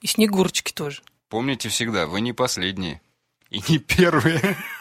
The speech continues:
Speaker 2: Рискуете оставить детей без подарков.
Speaker 1: А взрослые? Ты думаешь, взрослые не заказывают Дедов Морозов?
Speaker 2: Взрослых не бывает. Чтоб вам всем полно было.
Speaker 1: Полные ласты счастья вам. Вот так.
Speaker 2: Всего вам доброго.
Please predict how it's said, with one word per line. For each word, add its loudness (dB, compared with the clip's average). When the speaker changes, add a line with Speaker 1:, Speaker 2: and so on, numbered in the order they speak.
Speaker 2:
Рискуете 2
оставить 2
детей 0
без -4
подарков. -4
Speaker 1:
А 2
взрослые? -4
Ты 2
думаешь, 2
взрослые 0
не 0
заказывают -4
Дедов -10
Морозов? -14
Speaker 2:
Взрослых -4
не -4
бывает. 2
Чтоб -4
вам 2
всем 0
полно 4
было. -6
Speaker 1:
Полные 4
ласты 4
счастья -2
вам. -4
Вот -4
так. -18
Speaker 2:
Всего -2
вам 0
доброго. -8